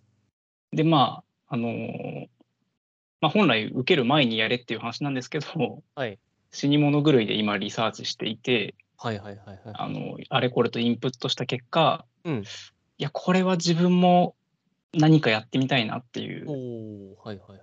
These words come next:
Speaker 2: はい。
Speaker 1: 感覚なんですね。
Speaker 2: うん。
Speaker 1: で、その、まあちょっと順を追って共有しないと多分何のこっちゃになりかねないと思うんで、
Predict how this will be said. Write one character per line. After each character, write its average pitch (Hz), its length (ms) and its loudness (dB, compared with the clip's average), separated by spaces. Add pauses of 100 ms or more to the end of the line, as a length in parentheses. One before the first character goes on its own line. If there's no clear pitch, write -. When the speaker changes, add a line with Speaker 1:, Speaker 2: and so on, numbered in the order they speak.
(100)
Speaker 2:
は 101 80 -20
い。 107 40 -20 (420)
Speaker 1:
感 113 560 -4 (540)
覚 127 180 -2
な 120 80 2
ん 120 60 -4
で 131 80 -10
す - 100 -12
ね。 123 240 -6 (220)
Speaker 2:
う 156 60 -4
ん。 104 200 -6 (220)
Speaker 1:
で、 156 320 4
そ - 160 0
の、 139 500 2
ま 175 120 2
あ - 20 2
ち - 80 2
ょ - 20 4
っ 247 60 0
と 117 300 -2 (280)
順 180 320 2
を 185 140 6
追 - 20 -2
っ 180 80 -8
て 165 300 -4 (960)
共 147 180 0
有 147 100 2
し - 80 0
な 147 80 2
い - 40 -2
と - 40 -20
多 147 140 0
分 113 160 -4
何 127 180 2
の 131 100 2
こ 147 80 0
っ 131 40 -2
ち - 100 -6
ゃ 120 40 0
に 113 100 -8
な 110 100 -6
り 113 240 -6 (300)
か - 120 -6
ね 117 80 2
な 110 100 2
い 113 80 -4
と 113 60 -6
思 113 180 -4
う - 20 -8
ん 113 100 -8
で、 107 300 -2